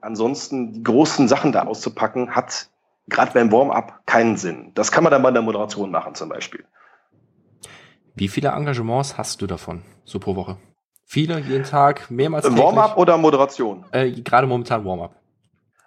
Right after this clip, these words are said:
Speaker 1: Warm-up ist im Moment so, würde ich mal sagen, sind im Moment siebzig Prozent Warm-up, dreißig Prozent Moderation. Das kommt drauf an. Es ist jetzt zum Beispiel im, ähm, im letzten Monat, äh, waren es,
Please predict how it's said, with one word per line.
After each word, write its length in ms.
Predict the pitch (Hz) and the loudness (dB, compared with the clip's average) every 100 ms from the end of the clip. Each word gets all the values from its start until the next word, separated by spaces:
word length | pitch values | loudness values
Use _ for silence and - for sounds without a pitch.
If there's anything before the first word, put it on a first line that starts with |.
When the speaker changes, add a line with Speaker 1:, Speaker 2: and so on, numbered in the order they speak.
| _ | _
Speaker 1:
Warm-up 420 | - 170 214 208 | 0 2 2 0
ist 120 | 175 | -6
im 80 | 156 | -8
Moment 400 | 143 131 175 220 | -4 -4 -4 -6
so, 360 | - 165 165 151 | -6 -2 -2 -4
würde 180 | 131 180 | -6 -6
ich 60 | |
mal 160 | 160 143 | 0 2
sagen, 600 | 123 135 143 143 135 131 | 6 6 6 2 0 -4
sind 260 | 113 143 156 | -4 -4 -2
im 40 | |
Moment 320 | 127 123 170 | 0 0 2
siebzig 320 | - 151 143 | 0 0 -4
Prozent 640 | - 127 - 139 151 156 - | -4 -4 2 2 2 -4 -12
Warm-up, 680 | - 101 117 - 170 - - | -8 2 2 4 -2 -4 -8
dreißig 360 | - 135 139 | 0 0 0
Prozent 360 | 123 120 135 135 | -2 -2 -2 0
Moderation. 540 | 123 107 110 - 170 | 0 0 -2 0 0
Das 180 | 175 - | 0 0
kommt 180 | - 156 | 0 0
drauf 180 | 127 - | -2 -2
an. 260 | 135 196 - _ _ _ | -4 -4 -8 _ _ _
Es 140 | 131 120 | -2 -2
ist 140 | 156 | 0
jetzt 180 | 156 147 | 0 2
zum 120 | 135 | 2
Beispiel 500 | 120 135 - 139 120 | 4 4 2 -2 -2
im, 540 | 113 117 123 117 117 - | -2 -2 -2 -2 -4 -6
ähm, 540 | 113 117 113 110 104 | -2 0 0 0 -4
im 140 | 104 101 | -4 2
letzten 380 | 139 151 - 131 | 2 4 4 6
Monat, 760 | 139 165 175 190 185 - - | 6 6 6 4 -2 -14 -12
äh, 60 | - | -4
waren 580 | 123 120 110 104 104 123 | -2 -2 -2 -4 -2 -2
es, 640 | 120 120 - - - 101 | -4 -4 -8 -10 -14 -18